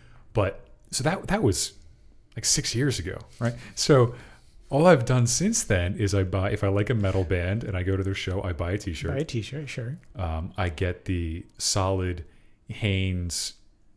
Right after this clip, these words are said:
Speaker 1: black, gray, and white shirts in, like, a three-pack now and then.
Speaker 2: Classic.
Speaker 1: I get some Dickies.
Speaker 2: Yep.
Speaker 1: I wear Doc Martens.
Speaker 2: Yep.
Speaker 1: And I wear, I have work boots for when I'm gonna be out working. So this is a very basic working man sort of thing. So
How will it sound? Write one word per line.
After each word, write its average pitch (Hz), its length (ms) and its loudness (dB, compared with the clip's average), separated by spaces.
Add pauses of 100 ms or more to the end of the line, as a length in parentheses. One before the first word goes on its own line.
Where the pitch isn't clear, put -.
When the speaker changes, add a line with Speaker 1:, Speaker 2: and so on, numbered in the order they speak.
(480)
Speaker 1:
black, 90 460 -2
gray, 92 300 2
and 82 140 -2
white 85 220 -2
shirts - 520 -4
in, 92 120 -4
like, 85 140 -4
a 92 40 -4
three-pack 85 500 -4
now 82 160 -4
and 78 100 -6
then. 110 200 -4 (100)
Speaker 2:
Classic. 110 580 -8
Speaker 1:
I 104 40 -10
get 85 180 -4
some 90 160 -4
Dickies. 113 500 -4 (100)
Speaker 2:
Yep. 170 280 -4 (380)
Speaker 1:
I 92 80 -2
wear 87 160 -2
Doc 92 320 -2
Martens. 98 540 -2 (240)
Speaker 2:
Yep. 160 220 -6 (220)
Speaker 1:
And 95 140 -2
I 85 60 0
wear, 87 240 -2
I 95 80 0
have 90 140 0
work 95 240 -2
boots 85 220 -4
for - 120 -4
when 87 120 0
I'm 82 160 -4
gonna 85 180 -4
be 82 180 -6
out 85 180 -8
working. 98 320 -4
So 113 240 0 (240)
this 151 120 -2
is 151 60 -2
a 143 40 -4
very 127 200 0
basic 101 480 0
working 92 280 -2
man 82 180 -4
sort 87 220 -6
of 80 60 -10
thing. 90 240 -4
So 95 280 -2